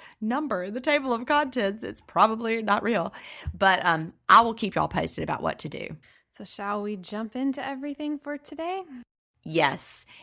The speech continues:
Speaker 1: And we have a question from listener Allison, and the subject is changes to how your body processes alcohol with I F. Allison says, "Hi, ladies. I love your podcast.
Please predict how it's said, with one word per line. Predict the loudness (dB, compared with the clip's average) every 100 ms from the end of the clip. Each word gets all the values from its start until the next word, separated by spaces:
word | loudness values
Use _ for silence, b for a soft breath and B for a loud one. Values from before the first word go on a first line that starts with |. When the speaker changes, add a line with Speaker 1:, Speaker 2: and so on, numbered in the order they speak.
| B
Speaker 1:
And | 6 6
we | 6 6
have | 8 8
a | 6
question | 2 4 4 2 0 2 2 -2
from | 0 4 6 6
listener | 2 2 0 4
Allison, | 6 6 2 -4 -4 -4
and | -4 -4
the |
subject | -2 0 0 -2 -2
is | 0 -2 -4 B B -6
changes | 0 2 2 0 -2
to | -2
how | 2 4
your | 4
body | 2 0 -2 -4
processes | -2 -2 -2 -8 -8 -10 0
alcohol | 0 0 -6 -6 -6 -4
with | -6 -4
I | -2 -2 0
F. | 0 -2 -14 _ b b b b -2
Allison | 0 0 -4 -10
says, | -6 -6 -6
"Hi, | -6 -4
ladies. | -2 -4 -4 -10 -8
I | -6
love | -4 -4
your | -6
podcast. | -6 -4 -4 -6 -6 -6 -6